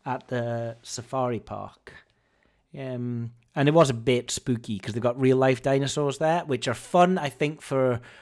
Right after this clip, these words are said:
four-year-old boys and over, but three-year-old girls who still think they're real is a bit scary. They do have a real-life dinosaur exhibition there featuring all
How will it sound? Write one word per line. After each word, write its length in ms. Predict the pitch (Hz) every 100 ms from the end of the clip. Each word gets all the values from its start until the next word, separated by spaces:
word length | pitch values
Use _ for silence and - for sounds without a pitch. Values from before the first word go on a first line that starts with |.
| - _
four-year-old 1120 | - - 165 170 156 135 131 123 120 113 - _
boys 400 | - 131 120 113
and 260 | 131 120 117
over, 500 | 147 135 127 107 107
but 160 | 95 120
three-year-old 440 | - 123 117 110
girls 340 | 110 107 101 -
who 120 | 110
still 280 | - 123 104
think 260 | 117 113
they're 120 | 113
real 360 | 104 104 101 107 -
is 220 | 226 113
a 40 | 208
bit 200 | - -
scary. 480 | - 110 101 95 - - -
They 80 | 170
do 180 | 269
have 300 | 277 269 240 -
a 40 | 180
real-life 600 | 190 190 180 170 - -
dinosaur 420 | 165 156 143 143
exhibition 500 | 143 131 143 143 135
there 280 | 123 117 123 -
featuring 400 | 147 147 135 131
all 560 | 196 165 180 165 147